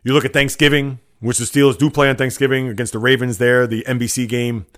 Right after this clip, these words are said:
at eight twenty or whatever, eight thirty that night. You also look at the Thursday night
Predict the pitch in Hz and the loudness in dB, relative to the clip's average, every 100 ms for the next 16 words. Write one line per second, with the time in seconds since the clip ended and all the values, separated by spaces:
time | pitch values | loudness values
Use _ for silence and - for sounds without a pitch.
0 | _ _ _ _ _ - 110 - 127 127 | _ _ _ _ _ -6 -6 -4 -6 -4
1 | - 131 127 123 104 117 117 117 104 120 | -2 0 0 -2 -2 -2 -4 -6 -2 -2
2 | 117 110 - 123 131 - _ _ _ _ | 0 -4 -2 -2 -2 -6 _ _ _ _
3 | _ _ _ _ - 127 131 135 123 135 | _ _ _ _ -2 0 2 0 0 0
4 | 135 127 120 _ _ 110 110 101 170 151 | 0 -2 -2 _ _ -6 -4 0 2 2
5 | 151 147 143 143 | 0 0 0 -4